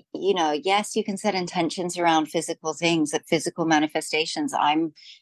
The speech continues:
you know, I'm not against that. I believe that everybody should manifest everything that they want in this physical realm so that they can kind of get beyond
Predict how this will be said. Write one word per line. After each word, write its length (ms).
you 140
know, 280
I'm 220
not 160
against 420
that. 200
I 160
believe 380
that 120
everybody 480
should 340
manifest 680
everything 480
that 120
they 120
want 360
in 100
this 160
physical 500
realm 320
so 140
that 160
they 140
can 160
kind 200
of 100
get 220
beyond 440